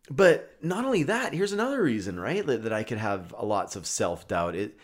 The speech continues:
I've screwed up so many times. I've lost money so many times. I've made so many mistakes. And I just think about that all the time. And I go, "Am I qualified? Will people not see that this is why I'm able to help them?"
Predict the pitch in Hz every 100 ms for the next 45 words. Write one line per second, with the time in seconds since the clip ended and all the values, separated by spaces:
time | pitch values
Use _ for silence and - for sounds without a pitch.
0 | - - - 240 233 - - 240 226 262
1 | 320 - - - - _ - - 269 269
2 | 254 233 240 269 269 139 73 - - 196
3 | 185 196 226 240 214 - - - _ 131
4 | 196 240 180 98 - _ - 233 226 226
5 | 196 185 180 165 117 92 87 113 120 120
6 | - _ 139 151 143 - - 190 185 165
7 | 131 117 - 104 92 78 135 127 135 156
8 | - - 165 180 151 110 98 98 107 135
9 | 143 - 143 175 127 107 107 113 123 156
10 | - 160 160 165 - 73 58 - - 135
11 | - 175 180 156 139 139 - - 160 170
12 | 160 139 _ _ _ _ _ - 123 123
13 | 170 160 151 147 151 143 156 143 147 151
14 | 143 165 151 98 76